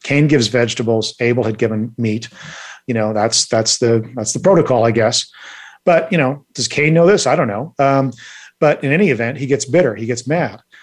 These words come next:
And rather than confront the source of his woes, God, as other Old Testament figures actually do once in a while, they argue with God, you know, um,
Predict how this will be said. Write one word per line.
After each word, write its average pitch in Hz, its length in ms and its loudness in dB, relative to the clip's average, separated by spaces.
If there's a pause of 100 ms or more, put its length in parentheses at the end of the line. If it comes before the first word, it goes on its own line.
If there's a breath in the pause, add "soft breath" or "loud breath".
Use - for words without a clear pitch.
(280 loud breath)
And 143 140 -2
rather 208 320 2
than 127 160 -2
confront 131 680 -4 (760)
the 127 120 -8
source 156 340 2
of 139 60 -2
his 113 120 -4
woes, 135 380 0
God, 123 440 0
as 120 200 -10
other 143 160 2
Old 135 180 0
Testament 131 360 -4
figures 131 300 -2
actually 135 340 -2
do 151 180 2
once 120 280 -4
in 117 80 -12
a - 20 -8
while, 113 100 -4
they 120 160 -6
argue 170 320 2
with 107 160 -4
God, 117 400 -2
you 135 80 0
know, 131 220 -2 (500 loud breath)
um, 135 440 2